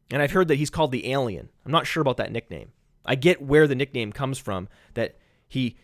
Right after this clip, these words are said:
jumps up and snatches the ball as if an alien was, was jumping out of someone's chest and snatching a ball out of the air. I get it. He's like an alien in that way, but I'm just not sure. Contact the show, do a show poll.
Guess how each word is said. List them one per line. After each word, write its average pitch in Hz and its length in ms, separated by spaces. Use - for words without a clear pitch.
jumps 147 340
up 135 140
and 113 120
snatches 123 480
the 113 80
ball 110 380
as 107 160
if 123 100
an 110 160
alien 110 480
was, 90 300
was 98 220
jumping 135 340
out 117 80
of 101 100
someone's 110 340
chest - 420
and 92 100
snatching 107 460
a 98 40
ball 101 260
out 95 80
of 92 60
the 95 160
air. 95 280
I 127 60
get 117 240
it. - 120
He's 113 160
like 123 120
an 117 60
alien 101 360
in 95 60
that 92 140
way, 90 220
but - 140
I'm 180 100
just 208 160
not 214 120
sure. 104 360
Contact 214 400
the 139 80
show, 135 180
do 143 120
a 127 40
show 165 340
poll. 110 440